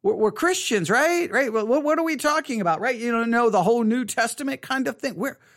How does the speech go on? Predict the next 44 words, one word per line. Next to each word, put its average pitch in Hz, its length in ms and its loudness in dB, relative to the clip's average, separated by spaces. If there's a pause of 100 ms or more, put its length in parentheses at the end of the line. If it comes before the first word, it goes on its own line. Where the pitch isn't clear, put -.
(240)
where, 233 220 2
what 285 200 4
are - 20 4
you 330 140 4
talking 254 420 -2
about? 151 200 -4
And 185 120 -6
then 190 120 -6
they're 185 80 -4
like, 170 180 -4 (220)
"Oh, 262 180 2
I 170 80 2
saw 156 260 -4
this 151 180 -10
video 180 460 -2
on 208 100 0
YouTube." 233 500 -4
I'll 127 100 -18
go, 127 140 -14
"Oh, 147 80 -4
here 147 200 -6
we 226 140 -2
go." 143 400 0 (260)
Okay. 165 320 -2 (160)
"Oh, 262 160 4
I 196 180 -2
saw, 180 360 -2 (100)
or 151 120 0
I 190 100 0
heard," 220 280 0
and 175 140 -8
I'm 170 140 -10
like, 147 300 -10
and 170 140 -10
I'll 170 120 -6
start 165 280 -8
go 165 120 -2
looking. 202 240 -4
I'm 147 60 -6
like, 135 180 -10
"What 220 180 -6
is 233 140 -6
going 180 240 -2
on?" 147 160 -4